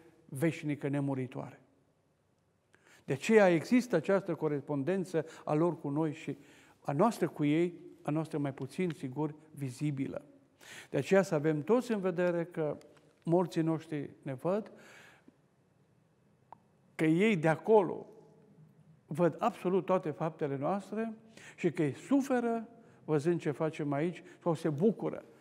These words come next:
dacă faptele noastre sunt bune, sunt pozitive. Iată ce este moartea și, e,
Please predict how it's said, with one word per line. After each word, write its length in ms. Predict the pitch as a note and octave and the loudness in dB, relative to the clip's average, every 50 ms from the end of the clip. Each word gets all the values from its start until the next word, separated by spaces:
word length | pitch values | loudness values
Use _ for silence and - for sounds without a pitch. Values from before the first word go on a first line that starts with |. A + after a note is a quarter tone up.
| - - - _ | -20 -20 -20 _
dacă 280 | - - D3+ C3 - C#3+ | -6 -4 -4 -4 -4 -6
faptele 480 | - - D#3+ D#3 D#3+ - D3+ C#3+ C#3+ | -4 -4 -4 -4 -4 -6 -6 -6 -6
noastre 440 | C3+ D3 D3 C#3 - - C#3 C#3 - - _ _ _ _ _ | -6 -6 -8 -8 -10 -12 -12 -12 -14 -16 _ _ _ _ _
sunt 240 | - - D#3+ C#3 | -10 -6 -4 -4
bune, 420 | C3 B2 C3 D3+ D#3 D3 C#3 C#3+ - - - - - _ | -4 -2 -2 -2 -2 -2 -4 -8 -14 -18 -20 -20 -18 _
sunt 180 | - C#3 C3+ C3+ | -10 -10 -8 -6
pozitive. 680 | C#3+ C#3 C3+ C3 B2+ - - C3+ B2+ - - - - _ _ _ _ _ _ _ _ _ _ _ _ _ _ - - - - - - - - _ | -6 -6 -6 -6 -8 -8 -8 -10 -10 -10 -14 -20 -20 _ _ _ _ _ _ _ _ _ _ _ _ _ _ -20 -20 -20 -20 -20 -20 -20 -20 _
Iată 520 | - - E3+ F#3+ G#3 G#3 A3+ A3 G#3+ G#3 F#3 | -2 2 4 4 4 6 4 4 4 2 0
ce 160 | - - F#3+ | -2 0 0
este 220 | F3+ E3 - F#3+ | 0 0 0 -2
moartea 880 | E3+ D#3+ D#3 D#3+ E3 F#3+ A3 A3+ - - A#3+ A#3+ A#3 A#3 A#3 A3+ A#3 - - | -2 0 0 0 0 0 -2 -6 -6 -4 -2 -2 -2 -2 -4 -6 -6 -8 -10
și, 560 | - - - - F#3+ F#3+ F#3+ F#3 F3+ F3 F3 | -12 -10 -4 -2 0 0 2 2 2 0 0
e, 80 | E3+ | -2